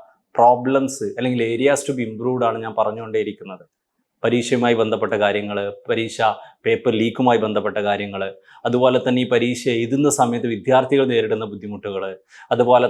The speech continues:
തന്നെ കട്ട് ഓഫിൻ്റെ പെർസെൻറ്റേജിൻ്റെ കാര്യങ്ങള്, ഇങ്ങനെയുള്ള കുറേ കാര്യങ്ങളാണ്, കുറേ പ്രത്യേകിച്ച് പറഞ്ഞ പ്രശ്നങ്ങളാണ് ഞാൻ ഡിസ്കസ് ചെയ്തുകൊണ്ടിരിക്കുന്നത്. അപ്പൊ ഇങ്ങനെ ഒരുപാട് പ്രശ്നങ്ങൾ ഡിസ്കസ് ചെയ്തുകൊണ്ടിരിക്കുമ്പോൾ എൻ്റെ പല YouTube വീഡിയോയുടെയും കമന്റുകളിൽ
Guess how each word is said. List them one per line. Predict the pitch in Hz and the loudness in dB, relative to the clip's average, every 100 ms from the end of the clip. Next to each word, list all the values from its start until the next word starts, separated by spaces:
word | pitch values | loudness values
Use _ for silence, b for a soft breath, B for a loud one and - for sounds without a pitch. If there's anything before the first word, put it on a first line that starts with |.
| 123 | 2
തന്നെ | 117 - | 0 0
കട്ട് | 113 - 139 | 0 4 2
ഓഫിൻ്റെ | 135 - 135 123 123 - | 2 0 0 2 2 2
പെർസെൻറ്റേജിൻ്റെ | 117 - 135 135 131 120 127 117 | 2 2 2 4 2 0 -2 0
കാര്യങ്ങള്, | 107 107 101 98 110 | 0 -2 -6 -6 -4
ഇങ്ങനെയുള്ള | 151 175 165 170 | -2 0 0 0
കുറേ | 160 175 160 | 2 2 4
കാര്യങ്ങളാണ്, | 131 131 131 120 135 147 | 2 2 2 2 0 2
കുറേ | 147 165 160 - | 2 2 -2 -2
പ്രത്യേകിച്ച് | 147 170 170 | 0 0 0
പറഞ്ഞ | 175 175 | -4 -2
പ്രശ്നങ്ങളാണ് | 175 - 196 208 196 175 131 135 131 | -4 -4 -2 0 4 6 4 2 -4
ഞാൻ | 131 113 | -6 -6
ഡിസ്കസ് | - 120 117 | -8 -6 -4
ചെയ്തുകൊണ്ടിരിക്കുന്നത്. | 104 101 101 - - - _ b b b b - | -6 -6 -10 -14 -20 -20 _ b b b b -2
അപ്പൊ | 156 190 | 2 2
ഇങ്ങനെ | 196 220 202 | 4 6 6
ഒരുപാട് | 196 208 202 | 6 4 2
പ്രശ്നങ്ങൾ | 185 - 180 | -2 -4 -4
ഡിസ്കസ് | 165 - 160 165 | -4 -2 -2 0
ചെയ്തുകൊണ്ടിരിക്കുമ്പോൾ | 151 143 143 135 139 | 0 2 0 0 -2
എൻ്റെ | 135 131 | 2 4
പല | 127 147 - - | 6 6 4 -2
YouTube | 139 135 131 | -4 -2 -4
വീഡിയോയുടെയും | 131 135 135 131 127 | 0 2 2 2 0
കമന്റുകളിൽ | 123 131 135 147 147 | 2 0 2 2 2